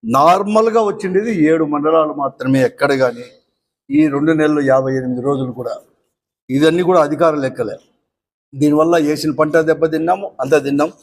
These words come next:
ఏడున్నర లక్షల ఎకరాలు ఎక్కడ కానీ లేకుండా పరిస్థితి. ఆగస్టులో మాత్రం మనకు మాత్రం వర్షాలు అనేది కూడా ఎక్కువే వచ్చినాయి. ఎక్సెస్ ర-, రెయిన్ కూడా వచ్చేసింది కూడా, వచ్చి-, వచ్చిన మాట వాస్తవం కూడా.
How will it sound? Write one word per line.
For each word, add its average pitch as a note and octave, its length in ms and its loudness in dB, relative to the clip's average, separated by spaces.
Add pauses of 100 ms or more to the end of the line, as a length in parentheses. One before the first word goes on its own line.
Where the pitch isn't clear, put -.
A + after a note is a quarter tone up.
(380)
ఏడున్నర C#3 440 2
లక్షల D#3+ 260 2
ఎకరాలు C#3 420 0
ఎక్కడ C#3 260 -2
కానీ C3+ 220 0
లేకుండా A2+ 340 -8
పరిస్థితి. - 380 -18 (420)
ఆగస్టులో F#3 680 2
మాత్రం E3+ 420 2 (760)
మనకు D3 240 2
మాత్రం D#3+ 360 2 (640)
వర్షాలు E3 440 2
అనేది D#3+ 240 -2
కూడా D#3 240 4 (960)
ఎక్కువే E3+ 400 4
వచ్చినాయి. E3 360 -2 (320)
ఎక్సెస్ D#3+ 460 2
ర-, D3 360 4
రెయిన్ D#3 220 0
కూడా D3+ 240 4 (760)
వచ్చేసింది C#3 540 2
కూడా, D3 180 4
వచ్చి-, C3 260 -2
వచ్చిన C3+ 240 0
మాట C#3 220 2
వాస్తవం C3 600 2
కూడా. A2 260 0